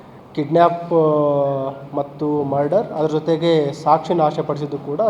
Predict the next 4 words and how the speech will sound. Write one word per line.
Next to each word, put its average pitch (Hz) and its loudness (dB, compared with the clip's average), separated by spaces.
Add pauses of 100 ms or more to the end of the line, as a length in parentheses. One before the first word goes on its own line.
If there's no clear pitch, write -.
ಸೆಕ್ಷನನ್ನು 143 -4
ಅಳವಡಿಸ್ಕೊಳ್ಳಲಾಗಿದೆ. 131 -8 (840)
ಇದರಲ್ಲಿ 185 6
ಈಗಾಗಲೇ, 170 4